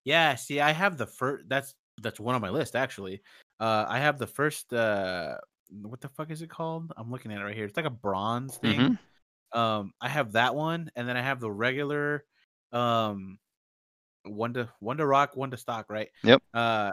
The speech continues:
Speaker 1: I have the regular one, and I don't have the Beskar armor, so it's like, that's the, that's the one I'm looking for, but, like, fuck, it's pretty expensive.
Speaker 2: Oh, it
Speaker 1: They're, like,
Speaker 2: is.
Speaker 1: thirty-eight bucks, yeah.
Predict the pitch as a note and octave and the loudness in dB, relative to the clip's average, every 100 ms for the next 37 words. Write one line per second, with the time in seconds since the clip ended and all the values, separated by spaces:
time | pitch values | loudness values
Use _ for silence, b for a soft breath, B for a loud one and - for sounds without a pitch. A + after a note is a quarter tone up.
0 | - A2 A#2+ B2 A2+ A2+ A#2+ C3+ B2+ B2+ | -4 -6 -4 -2 0 0 2 0 0 -2
1 | C3 C3 B2 A#2+ A#2+ C#3 C#3 C3+ B2 G#2+ | -2 -4 -2 -2 0 -2 -2 -4 -4 -2
2 | A#2+ - A2+ G#2 G#2 G2+ G2 A2+ - B2 | -2 0 0 2 0 -2 -6 -8 -4 0
3 | A2 - A#2 B2 - A2+ G2+ A2+ A#2+ C3 | 0 -2 -4 -4 -6 -10 -6 -2 -2 -2
4 | B2 F#2+ G2+ G2 C3 D#3 C#3+ A#2+ G2+ G2 | -4 -4 -6 -8 -6 -4 -2 -2 -4 -10
5 | - - - - _ _ _ _ - C#3 | -10 -8 -10 -20 _ _ _ _ -12 -12
6 | - A#3 B3 B2+ - D3+ E3+ A2 F2+ F#2+ | -8 -4 -2 -2 0 2 8 10 10 8
7 | F#2 - C#3+ C3+ C3 G2+ A#2+ G#2+ - - | 6 2 0 2 0 -2 0 0 -2 -8
8 | A2+ G#2 | -4 -2